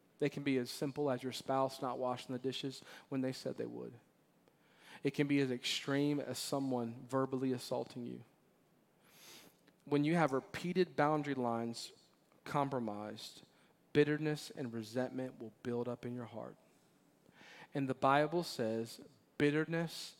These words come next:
defiles many." It will, it will, it will begin to, to rot the insides. It will begin to erode trust in relationships.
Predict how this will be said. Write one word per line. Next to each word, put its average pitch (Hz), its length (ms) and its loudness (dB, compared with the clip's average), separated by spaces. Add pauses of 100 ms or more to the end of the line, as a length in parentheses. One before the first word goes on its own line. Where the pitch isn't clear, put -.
defiles 131 1000 -2 (160)
many." 113 640 -2 (1300)
It 151 180 0
will, 131 260 0
it 151 180 0
will, 135 240 0
it 143 160 2
will 143 120 -2
begin 139 720 0
to, 127 360 -2
to - 240 -6
rot 131 480 2
the 131 200 2
insides. 110 680 -4
It 147 100 0
will 143 120 -2
begin 147 500 0
to 151 220 0
erode 123 320 0
trust - 440 -2
in 143 160 -8
relationships. 127 920 -6